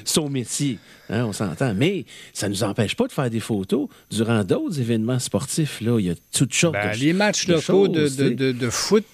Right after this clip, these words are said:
Speaker 2: euh, de, de, de hockey
Speaker 1: Oui.
Speaker 2: l'hiver, euh, ou de, de basket, euh, ben, il y a moyen, là, de faire des photos quand même.
Speaker 1: Absolument. Puis, ben, ce que, ce que ça prend, ben, évidemment, euh, à ce moment-là, c'est, c'est, avec un cellulaire, c'est plus compliqué, là. C'est, c'est pas, euh,
Speaker 2: Ouais.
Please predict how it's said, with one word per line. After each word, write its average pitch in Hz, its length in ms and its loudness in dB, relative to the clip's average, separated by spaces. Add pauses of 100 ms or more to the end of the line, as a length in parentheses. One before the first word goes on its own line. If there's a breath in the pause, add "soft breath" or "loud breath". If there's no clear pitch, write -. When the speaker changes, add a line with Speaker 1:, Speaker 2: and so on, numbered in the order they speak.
(100)
Speaker 2:
euh, 123 420 6
de, 123 360 2
de, 117 360 2
de 110 180 0 (100)
hockey 147 380 0
Speaker 1:
Oui. 175 40 0
Speaker 2:
l'hiver, 160 800 0
euh, 101 460 0
ou 101 100 -4
de, 98 140 -2
de 90 120 -4
basket, 143 640 0 (200)
euh, 110 140 -2
ben, 92 140 -6
il 92 80 -4
y 85 60 -2
a 85 60 -2
moyen, 214 340 2
là, 135 120 2
de 98 100 -2
faire 101 180 -4
des 92 100 -4
photos 95 280 -6
quand 82 100 -4
même. 87 80 -2
Speaker 1:
Absolument. 127 580 2 (360 loud breath)
Puis, 226 380 0
ben, 208 420 2
ce - 180 -2
que, 180 160 0
ce - 140 0
que 190 100 2
ça 156 220 0
prend, 180 320 0
ben, 147 120 2
évidemment, 123 460 2
euh, 104 640 2
à - 20 -2
ce - 140 -2
moment-là, 104 440 0
c'est, 101 220 -2 (440 loud breath)
c'est, - 400 -2 (120)
avec 180 260 0
un 220 80 2
cellulaire, 190 540 0
c'est 147 160 -2
plus 151 120 0
compliqué, 120 560 0
là. 92 180 2
C'est, - 180 2
c'est 143 220 0
pas, - 160 0
euh, 135 480 2
Speaker 2:
Ouais. 131 260 4